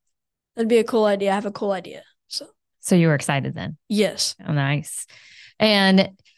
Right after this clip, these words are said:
Speaker 2: I, w-, we were teasing Miss Cooper earlier talking about, you know, was fishing for your hook,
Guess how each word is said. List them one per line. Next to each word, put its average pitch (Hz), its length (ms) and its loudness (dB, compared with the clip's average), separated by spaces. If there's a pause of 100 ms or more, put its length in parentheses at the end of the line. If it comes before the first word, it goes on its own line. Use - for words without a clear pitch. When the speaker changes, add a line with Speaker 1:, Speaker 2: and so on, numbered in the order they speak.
(140)
Speaker 2:
I, 185 160 4
w-, 190 280 0 (120)
we 196 160 2
were 180 80 2
teasing 190 340 2
Miss 175 120 2
Cooper 175 280 0
earlier 180 440 2
talking 170 400 -6
about, 156 680 -4
you 175 140 -4
know, 151 400 -4 (560)
was 160 560 -2 (280)
fishing 185 760 0
for 185 200 -4
your 165 200 0
hook, 175 500 -6